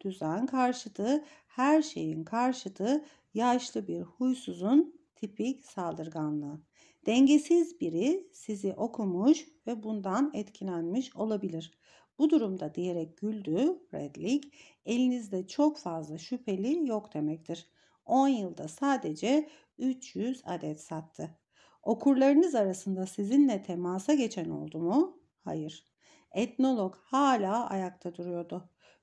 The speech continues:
Göğüs cebini karıştırdı ve bir Citan Mainz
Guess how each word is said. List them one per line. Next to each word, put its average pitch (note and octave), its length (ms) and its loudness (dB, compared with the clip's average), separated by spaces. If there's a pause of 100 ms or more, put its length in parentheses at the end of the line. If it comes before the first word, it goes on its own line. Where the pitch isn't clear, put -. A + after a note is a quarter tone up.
Göğüs C#4+ 400 8
cebini D#3 380 -4
karıştırdı A3 880 -2 (320)
ve C#4+ 340 -2 (320)
bir C4+ 320 0
Citan A#3 580 -2
Mainz A#3 560 -4